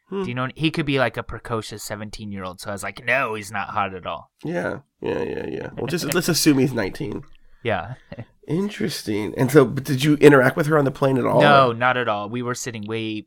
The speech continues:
Speaker 2: way, uh, back in the back of the plane, so not at all. And I didn't see her once we got off either. But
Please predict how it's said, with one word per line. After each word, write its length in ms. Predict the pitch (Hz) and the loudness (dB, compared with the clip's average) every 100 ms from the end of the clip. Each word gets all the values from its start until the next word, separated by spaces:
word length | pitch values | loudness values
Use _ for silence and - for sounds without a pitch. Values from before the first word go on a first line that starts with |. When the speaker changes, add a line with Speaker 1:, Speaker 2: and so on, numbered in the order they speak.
| - | -12
Speaker 2:
way, 440 | 107 104 101 98 - | -10 -8 -10 -12 -14
uh, 280 | 98 92 95 - _ _ - | -12 -10 -10 -14 _ _ -6
back 380 | 98 - - - - | -6 -6 -16 -16 -12
in 100 | - | -10
the 80 | 101 | -8
back 220 | 87 90 - | -8 -10 -12
of 60 | |
the 60 | 87 | -18
plane, 240 | - 80 | -18 -18
so 320 | - 98 95 - _ _ _ _ _ _ | -12 -10 -10 -12 _ _ _ _ _ _
not 180 | 117 113 | -2 -2
at 100 | 101 | -2
all. 140 | 90 | -4
And 140 | 98 127 | 0 4
I 140 | 139 | 4
didn't 300 | 139 143 123 | 4 -4 -4
see 220 | - 123 120 | -8 -4 -2
her 120 | 110 | -2
once 300 | 104 101 - | -4 -8 -12
we 80 | 98 | -8
got 200 | 90 90 | -6 -6
off 240 | 90 - | -8 -10
either. 240 | 92 87 90 | -16 -14 -16
But 240 | 73 76 | -16 -20